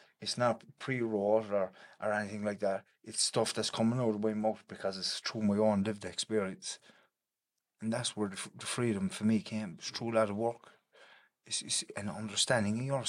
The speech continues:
very smart, smart person, like, intelligent, like, emotionally intelligent. You know,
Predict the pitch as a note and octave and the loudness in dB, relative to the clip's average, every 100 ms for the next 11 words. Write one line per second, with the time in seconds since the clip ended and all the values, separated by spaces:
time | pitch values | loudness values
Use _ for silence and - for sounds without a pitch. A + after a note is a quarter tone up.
0 | - C3 A2+ - - C3 A#2+ - - - | -2 -2 2 2 0 -2 -4 -6 -10 -16
1 | - _ _ - - - F#2+ - - - | -18 _ _ -14 -12 -12 -12 -12 -12 -8
2 | G#2+ - E2 D#2+ D#2 - - - _ _ | -6 -4 -6 -8 -14 -18 -20 -20 _ _
3 | - - A#2 G2 E2 D#2 E2 - - _ | -8 -4 -2 -2 -4 -8 -10 -14 -20 _
4 | _ - A#2+ A#2+ A2+ - C3 A#2+ A2 A2 | _ 0 4 6 6 4 4 4 2 2
5 | F#2 F2 - - _ _ - - _ _ | 0 -2 -6 -10 _ _ -20 -20 _ _
6 | - A#2 | -14 -14